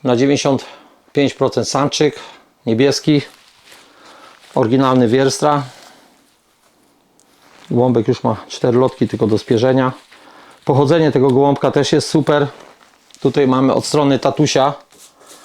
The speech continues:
mamy mocny imbret Romario, e,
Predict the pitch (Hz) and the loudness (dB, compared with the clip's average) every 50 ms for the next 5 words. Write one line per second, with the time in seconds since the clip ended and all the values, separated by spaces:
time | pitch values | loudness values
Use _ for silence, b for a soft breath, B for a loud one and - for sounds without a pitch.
0 | B B B 131 127 127 127 123 120 127 135 135 135 - 147 151 156 147 131 135 | B B B -2 0 2 2 2 2 2 0 0 0 0 0 0 2 2 2 0
1 | 113 - 123 131 131 131 139 147 143 147 147 151 156 143 - - - - - - | 0 0 0 2 2 2 2 2 2 4 4 2 2 0 -4 -10 -12 -14 -20 -20
2 | - _ - _ - - - - - - - - - - - - - - - - | -20 _ -20 _ -16 -14 -14 -14 -16 -16 -16 -16 -16 -16 -20 -20 -14 -12 -8 -8
3 | - - - - 151 123 120 117 113 110 107 107 107 104 104 107 107 107 107 107 | -8 -8 -8 -6 -2 0 2 2 4 4 2 2 2 2 2 2 2 2 2 2
4 | 104 107 110 107 107 107 107 107 107 107 | 2 2 2 2 2 2 2 2 2 0